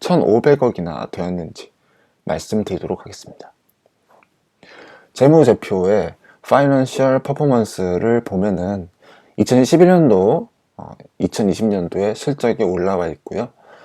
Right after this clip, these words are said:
이천이십일 년도가 이천이십 년도 대비해서 매출이 육십 퍼센트 늘었고,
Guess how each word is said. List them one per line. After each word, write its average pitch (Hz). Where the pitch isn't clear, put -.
이천이십일 147
년도가 120
이천이십 98
년도 113
대비해서 95
매출이 -
육십 -
퍼센트 139
늘었고, 92